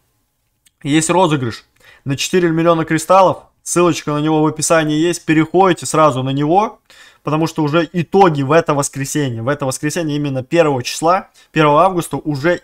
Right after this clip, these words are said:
итоги на четыре миллиона. Ну и плюс для всех тех ребят, которые пользуются вот здесь вот замечательным тегом создателя контента Team P, это именно мой тег.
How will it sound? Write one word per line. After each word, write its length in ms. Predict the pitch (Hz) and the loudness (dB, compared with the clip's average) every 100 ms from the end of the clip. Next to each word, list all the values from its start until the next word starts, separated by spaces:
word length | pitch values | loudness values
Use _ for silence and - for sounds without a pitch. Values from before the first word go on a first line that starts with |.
| - | -6
итоги 480 | 156 - 185 143 | -4 4 4 4
на 100 | 135 | -2
четыре 320 | 131 - 156 151 | -4 -4 -2 0
миллиона. 460 | 156 208 247 151 - - - | 2 2 2 -2 -8 -18 -12
Ну 100 | 170 | -2
и 60 | 196 | -2
плюс 400 | 185 220 208 - _ | 0 -2 -2 -8 _
для 200 | 143 165 | -2 0
всех 180 | 160 180 | 0 -2
тех 160 | 180 165 | -2 -2
ребят, 320 | 165 175 170 | 2 2 2
которые 640 | 151 147 160 156 156 151 | -2 0 2 2 2 2
пользуются 680 | 147 180 180 147 147 135 - | 2 4 4 2 -2 -4 -4
вот 180 | 139 143 | -2 0
здесь 240 | 139 156 | 0 0
вот 300 | 147 151 135 | 0 -2 0
замечательным 680 | 143 147 143 170 160 139 131 | -4 -4 2 2 2 -4 -8
тегом 340 | 123 165 147 139 | -2 0 0 -4
создателя 520 | 143 135 156 151 139 | -4 -2 0 0 -4
контента 460 | 143 139 160 143 131 | -4 -4 -4 -4 -6
Team 240 | - 147 | -6 -6
P, 100 | 190 | -2
это 300 | 214 160 143 | 0 0 0
именно 320 | 143 143 135 | -2 -4 -4
мой 220 | 139 143 | -4 -4
тег. 300 | 131 196 - | 0 0 0